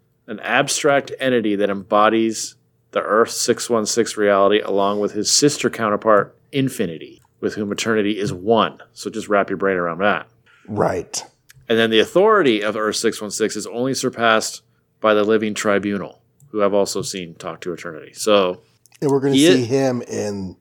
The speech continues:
Speaker 2: this comic series, I think.
Speaker 1: And s-, he looks Ditko-y too. So there is gonna be,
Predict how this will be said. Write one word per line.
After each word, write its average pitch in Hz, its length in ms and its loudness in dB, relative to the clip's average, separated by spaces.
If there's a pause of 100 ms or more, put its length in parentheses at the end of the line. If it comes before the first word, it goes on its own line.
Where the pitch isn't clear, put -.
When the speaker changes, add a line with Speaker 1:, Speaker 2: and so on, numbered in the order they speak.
(220)
Speaker 2:
this 110 360 0
comic 87 340 -2
series, - 560 -4 (460)
I 92 80 -6
think. 117 300 -2
Speaker 1:
And 113 200 -6 (360)
s-, - 480 0
he 120 200 0
looks 123 300 2 (140)
Ditko-y 104 460 -2
too. 123 260 -4
So 139 280 0
there 123 180 2
is 151 320 0
gonna 113 220 -4
be, 98 420 -4